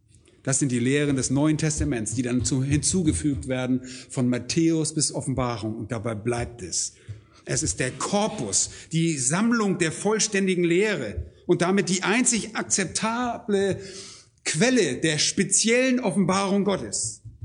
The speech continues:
Leute, es gibt keine neuen Lehren. Es gibt keine neuen Lehren. Es gibt keine neuen Offenbarungen und das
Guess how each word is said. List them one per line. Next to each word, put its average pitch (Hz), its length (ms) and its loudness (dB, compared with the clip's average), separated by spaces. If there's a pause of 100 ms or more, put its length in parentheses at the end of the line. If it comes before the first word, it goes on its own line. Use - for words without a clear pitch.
(600)
Leute, 160 400 2 (840)
es - 120 -2
gibt 170 200 -6
keine 143 240 -4
neuen 139 240 -2
Lehren. 113 300 -6 (720)
Es - 100 -2
gibt 196 180 -4
keine 160 260 0
neuen 156 220 0
Lehren. 127 300 -4 (1040)
Es - 120 0
gibt 220 200 0
keine 226 280 0
neuen 220 300 2
Offenbarungen 214 580 0
und 180 140 0
das 185 240 0